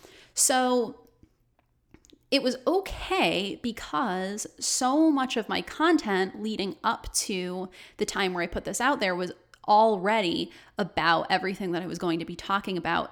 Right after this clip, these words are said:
in the Creating Clarity mini course, because I was selling my Jumpstart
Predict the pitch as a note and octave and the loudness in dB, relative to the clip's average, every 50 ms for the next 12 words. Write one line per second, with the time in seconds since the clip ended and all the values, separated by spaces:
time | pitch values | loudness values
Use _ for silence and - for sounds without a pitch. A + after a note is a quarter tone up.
0 | - - G3+ F#3 F#3 F3 F3 F3+ - - - D#3 - E3+ F3 D#3+ - - C#3+ - | -8 -4 -2 0 0 -2 -4 -6 -8 -8 -6 -6 -4 -4 -6 -6 -8 -8 -8 -6
1 | - - - - - - - A#3 C#4+ - - F4+ G4+ G#4+ G#4 - - - - - | -8 -8 -8 -8 -8 -6 -6 -8 -6 -4 -4 -2 -2 -2 -4 -6 -8 -8 -10 -18
2 | - - - - _ A#3+ A#3 - - - F#4 G4+ D#4 G3+ F3+ F3+ F#3+ - G3+ G#3+ | -20 -20 -20 -8 _ -8 -6 -6 -6 -4 -2 0 2 0 0 0 -2 -6 -6 -8
3 | - - _ G3+ G3 F#3+ A3 C4 C#4+ C#4+ C#4 C#4 - - - - F#3 F3+ F3 F3 | -10 0 _ 4 6 6 6 4 2 0 -2 -2 -2 -2 0 0 0 0 0 0
4 | F3 F3 E3+ E3+ E3+ F#3 - - - F#3+ F3 F3+ - - E3 E3+ E3+ C#4 D#4+ G4 | 0 0 0 0 0 -2 -6 -8 -8 -6 -6 -4 -2 -2 -2 -2 0 2 2 2
5 | F#4+ - - - - - - | 2 0 0 0 0 0 -2